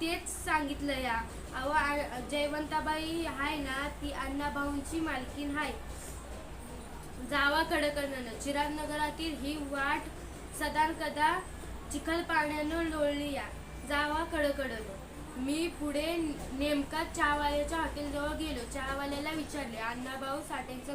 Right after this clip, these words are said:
घर कोणतं?" "वो क्या, वो पाचवी झोपडी है ना, वह अण्णाभाऊ रहते है."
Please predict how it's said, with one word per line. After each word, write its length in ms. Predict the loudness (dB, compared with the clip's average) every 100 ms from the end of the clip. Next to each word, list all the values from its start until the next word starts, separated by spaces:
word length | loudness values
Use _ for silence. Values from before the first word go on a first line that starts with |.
| -4
घर 180 | -4
कोणतं?" 420 | -4 -2 -2 -4 -8 -10 -10 -10 -10 -8 -8 -4
"वो 200 | -2 0
क्या, 520 | 0 2 4 4 2 -2 -8 -4
वो 120 | 0
पाचवी 480 | 2 2 2 0 0
झोपडी 320 | 0 0 0
है 240 | -2 0 0
ना, 300 | 0 2 2
वह 300 | 0 0 2
अण्णाभाऊ 880 | 2 2 -2 -6 -4 -2 0 0 0
रहते 440 | -2 0 0 2
है." 120 | 0